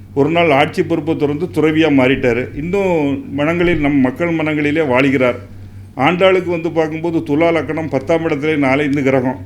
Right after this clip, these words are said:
அவங்க என்னன்னாங்கன்னு பார்த்தீங்கன்னா கடவுளோட போய் ஐக்கியமாயிட்டாங்க. இந்த மாதிரி பத்தாம் இடத்திலே நிறைய கிரகம் இருக்கிறத ஒரு விதத்துல தரித்திரம் அப்படின்னு சொல்றோம், ஒரு விதத்துல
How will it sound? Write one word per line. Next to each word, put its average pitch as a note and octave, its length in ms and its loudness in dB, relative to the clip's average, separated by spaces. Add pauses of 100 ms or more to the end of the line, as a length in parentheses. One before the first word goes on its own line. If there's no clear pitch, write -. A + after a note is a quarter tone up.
(500)
அவங்க D#3 220 0
என்னன்னாங்கன்னு D#3+ 680 0
பார்த்தீங்கன்னா D3 440 0 (720)
கடவுளோட E3 460 4
போய் D#3+ 260 0
ஐக்கியமாயிட்டாங்க. C3 680 2 (260)
இந்த C#3 160 2
மாதிரி D#3+ 260 2
பத்தாம் G3 460 2
இடத்திலே E3+ 360 0 (640)
நிறைய F3+ 320 6
கிரகம் E3 320 4
இருக்கிறத E3 340 0 (120)
ஒரு D#3 120 2 (100)
விதத்துல D#3+ 300 -2
தரித்திரம் E3 540 0
அப்படின்னு C#3+ 260 -2
சொல்றோம், A#2+ 320 -2 (380)
ஒரு D3+ 200 2
விதத்துல E3 300 2